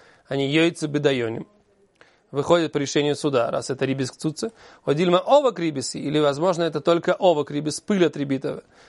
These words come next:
Вейн мой ц-, йойцем, и плоды в таком случае не, э, забирай.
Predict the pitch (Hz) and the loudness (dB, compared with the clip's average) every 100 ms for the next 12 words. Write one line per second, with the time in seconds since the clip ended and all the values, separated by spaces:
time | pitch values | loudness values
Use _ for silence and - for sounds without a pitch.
0 | _ 123 147 165 165 170 - 190 202 226 | _ 2 2 4 -2 -4 -6 -2 0 0
1 | 170 151 147 147 170 170 160 143 180 170 | -2 -2 2 2 0 -2 -2 -2 -2 -2
2 | 151 135 131 135 - _ _ _ 269 139 | -2 0 0 0 -2 _ _ _ -6 -4
3 | 131 147 147 143 127 | -2 0 2 0 -2